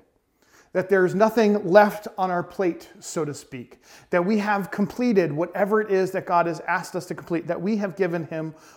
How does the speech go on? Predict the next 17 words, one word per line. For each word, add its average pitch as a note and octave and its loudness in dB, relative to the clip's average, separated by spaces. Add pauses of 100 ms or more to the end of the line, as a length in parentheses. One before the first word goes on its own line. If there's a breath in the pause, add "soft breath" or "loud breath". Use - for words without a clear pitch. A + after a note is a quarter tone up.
(120 loud breath)
all, D#3 2
that - -14
there's F3+ 2
nothing A3 0
competing, G3 -4 (240 soft breath)
there's E3 -4
no G#3 4
division E3 0
in B2 -14
us. G2 -16 (1600 loud breath)
Now, A#3+ 4
it C#4 0
would A#3+ 0
be A#3+ -4
taking B3 0
Jesus' G#3 -6
words D3 -4